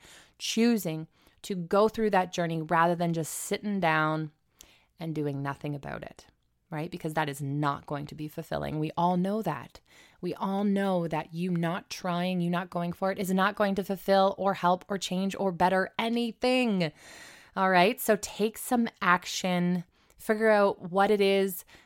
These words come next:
that you can do today, even if you don't know exactly where you're going or what it is that you want to achieve. Just start with something that is coming to your mind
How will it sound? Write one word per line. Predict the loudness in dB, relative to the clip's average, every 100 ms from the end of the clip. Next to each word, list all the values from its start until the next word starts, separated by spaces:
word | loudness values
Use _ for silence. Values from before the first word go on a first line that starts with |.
| _
that | -4 -4
you | -6
can | -2 -2
do | 0 -2
today, | -6 -2 0 2 2 0 -2 -4
even | -6 -2 -2
if | -2
you | -2
don't | 0 0
know | -2 -4
exactly | 0 -2 0 -4
where | -2 -2
you're | -4 -6
going | -4 -2 -2 -2
or | -2
what | 0 0
it |
is | 0 0 -2
that | -4
you | -2
want | -4 -4
to | -6
achieve. | -4 -6 -4
Just | -4 -4
start | -6 -2 -2 -2 -4
with | -8
something | -8 -8 -8 -4 -4 -2
that | -4
is | -6
coming | -10 -8 -4 -4
to | -6 -4
your | -2
mind | -2 0 0 -2 -4